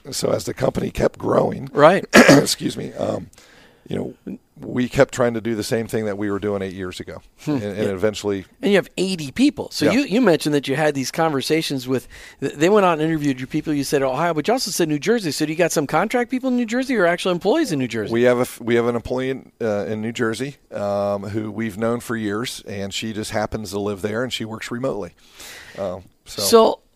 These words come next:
Speaker 2: talk about the impact on your organization w-, when you realized you were part of the issue. Okay,
Speaker 1: Mm-hmm.
Speaker 2: you might have been the main issue. You weren't doing the job you were really called to do,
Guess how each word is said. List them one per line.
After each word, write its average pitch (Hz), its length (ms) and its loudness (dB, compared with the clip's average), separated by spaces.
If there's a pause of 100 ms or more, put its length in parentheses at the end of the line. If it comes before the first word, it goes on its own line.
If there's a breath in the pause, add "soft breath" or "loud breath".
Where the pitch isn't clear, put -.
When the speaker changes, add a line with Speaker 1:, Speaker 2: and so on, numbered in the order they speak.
(200)
Speaker 2:
talk 254 300 4
about 156 500 0
the 156 340 -2
impact 180 560 -2
on 151 200 0
your 143 160 2
organization 127 920 0
w-, - 220 -12 (220)
when 139 460 0
you 170 240 -2
realized 139 640 2 (360)
you 226 160 2
were 339 100 4
part 262 240 2
of 202 40 -4
the 160 140 -2
issue. 156 400 -2
Okay, 170 220 2
Speaker 1:
Mm-hmm. 147 80 -4
Speaker 2:
you 190 60 -2
might 208 180 4
have - 20 -2
been 170 140 2
the 147 80 0
main 151 400 0
issue. 110 480 -6
You 196 160 0
weren't 214 180 4
doing 196 180 4
the 180 60 0
job 170 260 2
you 180 120 -2
were 151 100 4
really 151 460 0
called 131 260 4
to 123 80 -4
do, 117 260 -2